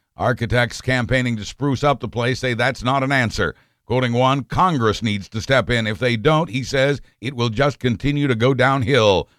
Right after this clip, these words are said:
The mall, he says, is a symbol of the dysfunction of where we are now.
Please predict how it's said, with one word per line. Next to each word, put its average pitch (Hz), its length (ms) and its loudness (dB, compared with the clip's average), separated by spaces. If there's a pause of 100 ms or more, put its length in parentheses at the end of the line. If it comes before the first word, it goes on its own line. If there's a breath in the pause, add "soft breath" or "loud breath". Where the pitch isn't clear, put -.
(260)
The 98 140 0
mall, 147 300 0
he 127 160 -4
says, 143 340 0
is 113 160 -2
a 120 80 -4
symbol 143 380 0
of 113 100 -2
the 120 80 -4
dysfunction 117 640 0
of 101 160 -2
where 135 260 2
we 139 160 0
are 123 220 6
now. 95 440 2